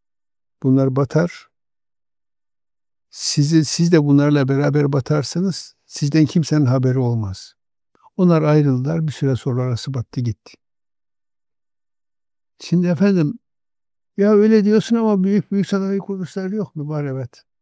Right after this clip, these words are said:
Yine bir gün Türkiye'nin en büyük sanayicilerinden birisiyle işte bir, be-, beraberiz bir yerde. "Ya hocam, sen her zaman faize karşı şey yapıyorsun." Yanında da C E O'su var.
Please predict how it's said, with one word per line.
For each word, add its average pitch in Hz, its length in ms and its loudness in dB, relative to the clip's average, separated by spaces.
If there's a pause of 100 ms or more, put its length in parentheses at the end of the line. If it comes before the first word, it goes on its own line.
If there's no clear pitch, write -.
(1300)
Yine 165 260 2
bir 170 120 2
gün 135 320 2 (500)
Türkiye'nin 147 460 2
en 170 200 4
büyük 120 200 2
sanayicilerinden 127 920 2
birisiyle 123 600 -2 (360)
işte 135 280 -6
bir, 170 280 -6
be-, 151 420 -4
beraberiz 135 720 -2 (160)
bir 123 60 2
yerde. 131 340 -4 (1300)
"Ya 175 120 2
hocam, 196 440 2 (1600)
sen 220 300 0
her 214 180 4
zaman 185 320 2
faize 185 380 0
karşı 175 420 -4
şey 208 160 -4
yapıyorsun." 160 520 -4 (1000)
Yanında 139 300 4
da 165 100 6
C - 200 -2
E 139 40 4
O'su 139 240 -2
var. 120 280 -10